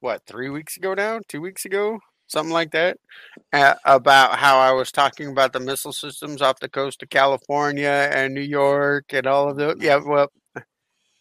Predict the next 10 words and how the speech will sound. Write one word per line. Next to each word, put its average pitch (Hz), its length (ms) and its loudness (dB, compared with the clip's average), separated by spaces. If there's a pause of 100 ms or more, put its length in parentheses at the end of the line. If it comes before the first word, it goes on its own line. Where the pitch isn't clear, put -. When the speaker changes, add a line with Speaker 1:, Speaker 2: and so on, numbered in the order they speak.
(200)
Speaker 1:
proof 185 220 4
of 156 160 -4
concept 147 500 6
right 107 100 4
here. 95 180 -2 (1700)
Speaker 2:
You 117 160 -20
and 107 100 -20
that - 120 -20
goddamn - 420 -20
book. - 180 -20